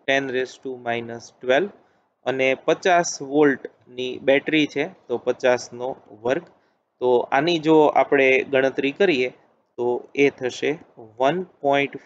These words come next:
five into ten raise to minus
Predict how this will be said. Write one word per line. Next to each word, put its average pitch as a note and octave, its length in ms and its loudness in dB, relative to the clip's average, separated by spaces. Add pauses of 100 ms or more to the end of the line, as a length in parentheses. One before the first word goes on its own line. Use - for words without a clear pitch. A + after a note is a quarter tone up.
five C3 360 0 (760)
into D3 460 -6 (640)
ten D#3+ 220 0
raise B2+ 320 0 (160)
to C#3 140 -8
minus A#2+ 720 -4